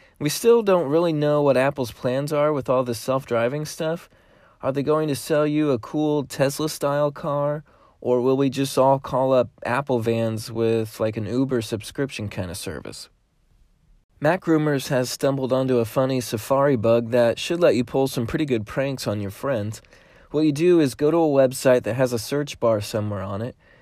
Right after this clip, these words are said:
type whatever you want into the search field, highlight that text, and then hit the Safari share button and try to message it to someone. You'll see a preview of the message, and it includes the text you typed into the search bar.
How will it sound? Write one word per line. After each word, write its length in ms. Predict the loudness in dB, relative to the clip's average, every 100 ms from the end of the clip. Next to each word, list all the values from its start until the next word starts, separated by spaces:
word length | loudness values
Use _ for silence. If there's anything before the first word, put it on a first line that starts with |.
| _
type 280 | 0 0 2
whatever 320 | 2 2 2
you 160 | 0 0
want 320 | 0 0 -2
into 280 | -6 -6 -4
the 100 | -6
search 400 | -4 -4 -4 -6
field, 380 | -6 -4 -4 -8 _ _ _
highlight 440 | -4 -2 0 -2 0
that 240 | -2 -2
text, 540 | -2 0 0 -4 -16 _ _ _
and 220 | -6 -2 0
then 140 | 0
hit 220 | 0 -4
the 80 | -6
Safari 540 | -6 -6 0 2 2 0
share 360 | -4 -4 -4
button 460 | -2 -4 -4 -8 -10 -10
and 300 | -6 -4 -4
try 180 | 0 0
to 80 |
message 400 | 2 2 0 -2
it 140 | -4 -4
to 80 | -6
someone. 420 | -6 -6 -10 -12 _ _ _ _
You'll 120 | -6
see 200 | -2 2
a 60 | 2
preview 420 | 2 2 2 2
of 120 | 0
the 80 | 0
message, 560 | 2 2 0 -6 -6 -8
and 140 | -6
it 100 | -4
includes 580 | -4 -6 -2 -2 -2 -2
the 120 | -6
text 420 | -4 -4 -4 -4 -8
you 80 |
typed 380 | -6 -4 -4 -2
into 180 | -2 -2
the 120 | -4
search 360 | -6 -8 -8 -6
bar. 280 | -6 -6